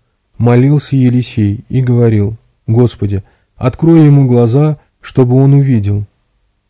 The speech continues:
И открыл Господь глаза слуге, и он увидел.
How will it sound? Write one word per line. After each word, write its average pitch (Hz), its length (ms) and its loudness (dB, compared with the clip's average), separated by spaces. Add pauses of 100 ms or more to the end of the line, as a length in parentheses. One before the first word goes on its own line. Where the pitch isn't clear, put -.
(160)
И 110 100 -2
открыл 117 420 0
Господь 110 420 -4
глаза 107 340 0
слуге, 113 520 -4 (380)
и 120 140 0
он 131 220 2
увидел. 104 520 -2